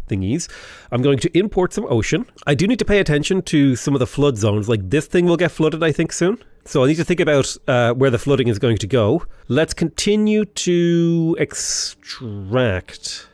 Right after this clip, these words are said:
Do a little, uh, milestone. Thank you. I need to think about where my next city is going.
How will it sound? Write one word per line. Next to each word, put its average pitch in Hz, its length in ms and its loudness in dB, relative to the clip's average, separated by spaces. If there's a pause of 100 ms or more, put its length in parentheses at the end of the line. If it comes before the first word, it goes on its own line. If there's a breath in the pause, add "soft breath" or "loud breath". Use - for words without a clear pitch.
(100)
Do 120 140 2
a 120 40 0
little, 117 480 0
uh, 113 340 0
milestone. 123 1040 0
Thank - 280 -10
you. 160 200 0 (160)
I - 60 -18 (100)
need 139 140 -2
to 196 80 -2
think 180 200 0
about 165 160 2
where 147 140 4
my 143 120 4
next 131 260 0
city 123 260 2
is 101 140 0
going. 101 460 0